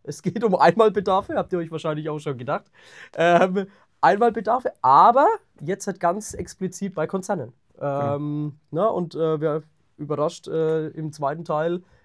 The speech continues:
Speaker 1: nee, ich, komm, ich nehm's noch nicht vorweg, aber ihr könnt's euch, glaub ich, alle denken.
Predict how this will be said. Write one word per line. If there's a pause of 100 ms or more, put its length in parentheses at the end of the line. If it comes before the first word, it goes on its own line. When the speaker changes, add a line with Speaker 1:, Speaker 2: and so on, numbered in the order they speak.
(260)
Speaker 1:
nee,
ich,
komm,
ich
nehm's
noch
nicht
vorweg,
aber
ihr
könnt's
euch,
glaub
ich,
alle
denken.